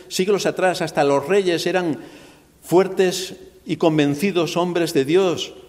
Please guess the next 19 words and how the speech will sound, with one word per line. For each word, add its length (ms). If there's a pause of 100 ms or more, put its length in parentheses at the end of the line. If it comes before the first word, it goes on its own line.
(540)
Incluso 680
en 120
la 140
Europa 400
medieval 840
querían 300
ser 280
como 200
Josías, 800 (260)
querían 540 (240)
tener 360
como 200
sus 220
modelos 640
a 120
los 200
reyes 580
de 260
Israel. 720